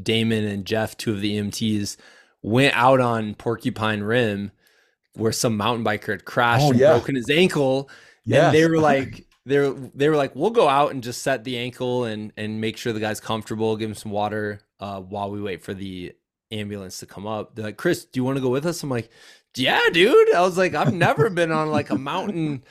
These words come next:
Speaker 2: <laughs> Yeah.
Speaker 1: rescue kind of thing." So, uh, but it was cool because I think one thing that was important to me in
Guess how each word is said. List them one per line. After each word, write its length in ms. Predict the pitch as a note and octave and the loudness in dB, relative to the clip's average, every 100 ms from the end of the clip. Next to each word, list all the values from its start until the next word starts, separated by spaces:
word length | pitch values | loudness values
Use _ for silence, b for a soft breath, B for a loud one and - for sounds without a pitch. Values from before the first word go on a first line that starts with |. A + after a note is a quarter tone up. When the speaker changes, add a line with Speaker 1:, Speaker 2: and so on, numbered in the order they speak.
| - | -20
Speaker 2:
<laughs> 180 | _ - | _ -4
Yeah. 60 | C3 | 2
Speaker 1:
rescue 460 | E3+ A#2+ E4 D#4 | 6 6 4 2
kind 260 | F#3+ C#3+ C3 | 2 0 0
of 100 | A#2 | 0
thing." 320 | C3 C#3 F#3+ | 0 0 -2
So, 460 | - C#3 B2+ B2 A#2 B B B | 2 2 4 2 -2 B B B
uh, 320 | A#2+ B2 A#2+ A#2 _ _ _ | -4 -2 -2 -8 _ _ _
but 180 | D3+ F3+ | 0 4
it 60 | F#3+ | 4
was 120 | E3+ | 0
cool 300 | - G#3+ G3+ | 0 2 2
because 840 | F3+ C#3+ C#3 C3+ C3 B2+ A#2 - _ _ _ _ _ _ _ _ - | -2 -4 -2 -2 -4 -8 -12 -16 _ _ _ _ _ _ _ _ -4
I 80 | |
think 300 | C3 F3+ F#3 C#3 | -2 0 0 0
one 240 | D3 D3+ | 0 0
thing 540 | - C#3 C#3 C3+ B2+ - _ | -2 -2 -2 -4 -8 -12 _
that 180 | B2 B2 | -4 -2
was 160 | A#2+ A2 | -2 -4
important 380 | A2+ C3 A2+ A2 | -2 -2 -4 -6
to 60 | |
me 180 | A2+ A#2 | -6 -4
in 160 | A2 | -6